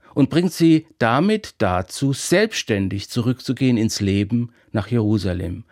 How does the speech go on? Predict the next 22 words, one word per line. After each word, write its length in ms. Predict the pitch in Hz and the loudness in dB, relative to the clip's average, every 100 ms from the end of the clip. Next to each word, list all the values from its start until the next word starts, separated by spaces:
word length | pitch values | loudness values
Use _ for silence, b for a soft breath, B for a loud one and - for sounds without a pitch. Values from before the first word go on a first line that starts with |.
| b - | b 0
wo 100 | 110 | 0
die 160 | 104 | 2
anderen 340 | - 120 123 123 | 2 2 2 2
schon 200 | - 95 | -2 -2
auf 160 | 98 | -4
sie 200 | - 104 | -4 -4
warten. 380 | 87 82 - - _ _ _ _ _ _ _ _ _ B B B | -4 -6 -12 -20 _ _ _ _ _ _ _ _ _ B B B
Machen 280 | 190 202 208 | 0 2 2
Sie 100 | 190 | 4
doch 180 | 160 160 | 2 2
auch 200 | 170 180 | 0 4
einmal 260 | 143 123 | 6 6
einen 180 | 110 127 | 4 2
Spaziergang 760 | - 143 131 - 185 135 107 107 | 2 0 0 0 0 2 2 2
mit 120 | 110 | 2
einem 280 | 107 110 107 | 2 4 4
Menschen, 460 | 110 120 - 175 B B B | 4 2 0 -2 B B B
mit 160 | 151 147 | 2 4
dem 160 | 151 | 6
Sie 140 | 151 165 | 4 0
teilen 500 | 147 147 139 120 104 | 2 4 4 4 2
können, 420 | 98 90 87 | 0 0 -2